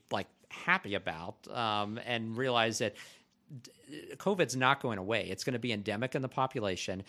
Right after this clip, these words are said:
It will continue to evolve, but likely be less and less severe over time. And like you said, we treated like the, the flu.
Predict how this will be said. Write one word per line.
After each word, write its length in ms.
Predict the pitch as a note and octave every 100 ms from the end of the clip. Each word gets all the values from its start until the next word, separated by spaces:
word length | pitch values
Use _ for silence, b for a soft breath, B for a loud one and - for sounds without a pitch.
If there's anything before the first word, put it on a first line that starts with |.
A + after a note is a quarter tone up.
| B
It 80 | -
will 100 | B2+
continue 460 | A#2+ C#3+ - E3 E3+
to 140 | E3 E3
evolve, 400 | C3 A#2 A2+ B2
but 140 | B2
likely 380 | A2 A2+ - A#2+
be 280 | A2+ A#2+ A2
less 260 | G#2+ G#2
and 80 | -
less 140 | A2+ -
severe 280 | A2+ A2+ A2
over 180 | A#2
time. 340 | B2 G#2 F2+ G#2
And 160 | A#2+
like 160 | A2+ A#2+
you 60 | C#3+
said, 160 | F#3+
we 80 | G#2+
treated 260 | - F3 D3
like 160 | C#3
the, 140 | C#3+ A#2+ -
the 80 |
flu. 340 | B2+ F3 A#2